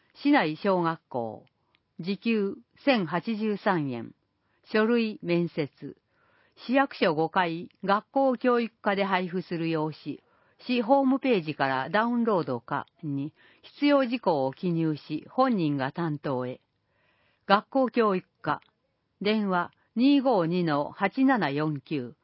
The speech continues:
ファックス、二五二の四三一一。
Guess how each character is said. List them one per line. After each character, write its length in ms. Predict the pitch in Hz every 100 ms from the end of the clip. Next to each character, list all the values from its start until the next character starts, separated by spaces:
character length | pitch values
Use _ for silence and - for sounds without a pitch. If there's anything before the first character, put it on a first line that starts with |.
| _ _ -
フ 80 |
ァ 20 | 247
ッ 20 |
ク 100 | - -
ス、 180 | 139 104 -
二 320 | 214 277 262
五 260 | 240 196 147
二 180 | 170
の 240 | 151 131 -
四 240 | 208 220 262
三 320 | - 214 139
一 340 | 131 143 165 147
一。 280 | 123 -